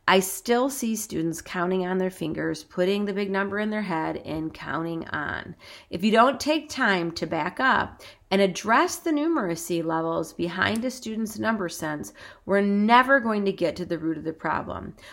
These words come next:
Hopefully, these screeners will give you the first information that we need,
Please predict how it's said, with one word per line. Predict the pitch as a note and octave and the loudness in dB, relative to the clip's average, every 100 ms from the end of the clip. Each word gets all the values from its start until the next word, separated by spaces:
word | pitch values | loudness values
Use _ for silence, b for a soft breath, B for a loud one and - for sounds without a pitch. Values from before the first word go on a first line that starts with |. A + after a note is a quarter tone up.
| B | B
Hopefully, | F4 E4+ B3+ A#3 | 0 2 2 0
these | F3 G#3+ C#4 E4+ - | 0 2 2 2 0
screeners | G3+ D#3+ D3 - | -2 -2 -4 -4
will | E3+ | -4
give | F3 D#3+ | -2 0
you | D#3+ | -2
the | E3 | -2
first | E3 - D4+ E4+ - | -6 -2 0 0 -6
information | A#3+ B3 F3 D3+ - | -6 -4 -4 -4 -6
that | A#2+ - | -6 -4
we | F3 | -2
need, | F#3 C4+ G3+ E3+ | 0 0 0 -2